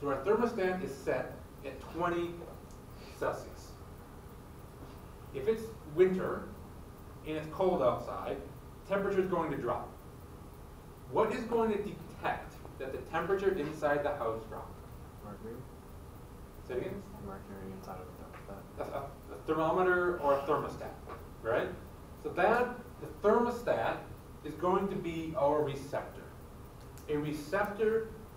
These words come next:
Speaker 1: notices and tracks changes, okay? It's not going to do anything. It's just sort of the watchdog. It measures things constantly,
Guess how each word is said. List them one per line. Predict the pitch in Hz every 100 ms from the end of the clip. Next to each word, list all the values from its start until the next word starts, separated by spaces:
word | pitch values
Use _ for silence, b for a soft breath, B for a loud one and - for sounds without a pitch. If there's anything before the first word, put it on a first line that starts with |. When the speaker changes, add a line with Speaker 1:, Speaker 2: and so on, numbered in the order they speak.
| - - - - - - - -
Speaker 1:
notices | 131 170 185 190 - - - - - - -
and | 123 - - - - -
tracks | - 190 196 - - - - - -
changes, | - - 160 156 147 - - - - - - - - - - - - -
okay? | 113 123 - - - - -
It's | 147
not | 220 226
going | 220 220
to | 175 151 180
do | 220 247 -
anything. | - 233 - - - - - - - - - -
It's | 175
just | 185 214 202 -
sort | 180 160
of | 135
the | 131
watchdog. | 127 165 - - - - - - - - - - - - -
It | 156 - - - 120 123
measures | 143 180 185 165 160 160 160
things | 147 143 143 - -
constantly, | 180 180 - 117 110 104